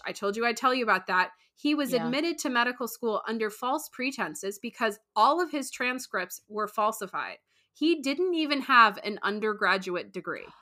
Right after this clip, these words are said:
Speaker 2: <gasps> Shut up.
Speaker 1: So he did graduate from medical
Speaker 2: That's
Speaker 1: school.
Speaker 2: terrifying.
Speaker 1: But he got admitted without having a bachelor's,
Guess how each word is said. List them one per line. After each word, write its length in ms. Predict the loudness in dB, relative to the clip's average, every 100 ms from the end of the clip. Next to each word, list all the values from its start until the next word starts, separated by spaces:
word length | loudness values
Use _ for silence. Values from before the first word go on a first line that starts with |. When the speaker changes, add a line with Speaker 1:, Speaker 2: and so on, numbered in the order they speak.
| -20
Speaker 2:
<gasps> 240 | -20 -20 -18
Shut 560 | -16 -12 -12 -14 -16 -14
up. 560 | -12 -12 -16 -20 -20 -20 _ _ _ _ _ _ _ _
Speaker 1:
So 480 | -8 2 4 4 0 _ _ _
he 280 | -6 -4 -4
did 360 | -2 -2 -2 -2
graduate 920 | 4 6 8 6 -2 -4 -6 -8 -10
from 180 | -8 -6
medical 300 | -6 -4 0
Speaker 2:
That's 240 | 0 -2
Speaker 1:
school. 160 | -12 -12
Speaker 2:
terrifying. 1080 | -16 -14 -6 -2 0 0 -2 0 0 0 2
Speaker 1:
But 160 | 2 2
he 340 | -4 -4 0
got 240 | 2 4
admitted 800 | 2 0 -4 -2 0 0 0 -4
without 440 | -6 -2 2 2 2
having 500 | 0 0 0 -4 -10 _
a 80 | -4
bachelor's, 680 | -2 -2 -4 -14 -14 -16